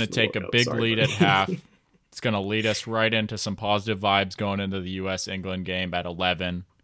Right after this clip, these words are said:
Speaker 2: Uh, so yes, you will be watching this game, uh, as will the rest of us.
Speaker 1: Uh, one game I will actually be watching,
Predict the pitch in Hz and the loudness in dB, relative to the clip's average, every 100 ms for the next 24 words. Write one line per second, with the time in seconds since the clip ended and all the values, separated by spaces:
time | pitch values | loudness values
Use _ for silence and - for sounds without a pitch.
0 | _ _ _ _ _ - 87 85 82 - | _ _ _ _ _ -2 0 0 -2 -8
1 | - - 90 87 104 95 - - - - | -10 -2 -2 0 2 2 2 -6 -18 -6
2 | 107 110 104 98 92 95 92 - 92 - | -2 0 0 0 0 0 -2 -6 -10 -8
3 | 95 92 92 90 - - 92 90 - 87 | -4 -2 -2 -6 -8 -10 -8 -6 -2 -2
4 | 87 90 82 85 85 - 90 82 - - | -4 -8 -8 -8 -8 -8 -6 -6 -6 -12
5 | _ _ _ - _ _ _ _ _ _ | _ _ _ -20 _ _ _ _ _ _
6 | _ - - - - - _ _ - 143 | _ -20 -20 -14 -14 -14 _ _ 4 8
7 | 135 131 165 175 175 151 139 131 127 156 | 8 10 12 12 12 12 10 8 6 6
8 | - 131 117 117 117 113 120 120 | 6 4 6 4 2 2 -2 -2